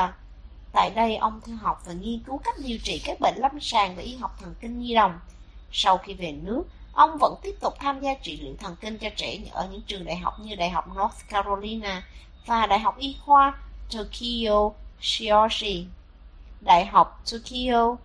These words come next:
thuộc Học viện Quốc lập Chichibu. Hiện tại, ông là giáo sư chính của trường đại học Kawasaki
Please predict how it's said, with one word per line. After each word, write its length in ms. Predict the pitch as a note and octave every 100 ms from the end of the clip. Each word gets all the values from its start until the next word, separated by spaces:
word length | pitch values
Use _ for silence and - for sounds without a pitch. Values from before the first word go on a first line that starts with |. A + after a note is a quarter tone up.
| - - - - -
thuộc 180 | - F#3+
Học 280 | - - -
viện 220 | F3 D#3+ F3 - - - - -
Quốc 200 | F#4+ C#4+
lập 240 | - -
Chichibu. 720 | - A3+ - A3+ G3+ G#3+ G3+ G3+ - -
Hiện 260 | A3+ G3 G3
tại, 240 | F#3+ F3+ -
ông 200 | D4 D4+
là 80 | F#3+
giáo 220 | E3+ C4
sư 160 | - C4+ A#3
chính 180 | - D4 -
của 100 | E4+
trường 220 | C#4 A3+
đại 120 | D3+
học 240 | F#3 F3+ -
Kawasaki 720 | G#3+ G3 G3+ G3+ G#3 A3+ A3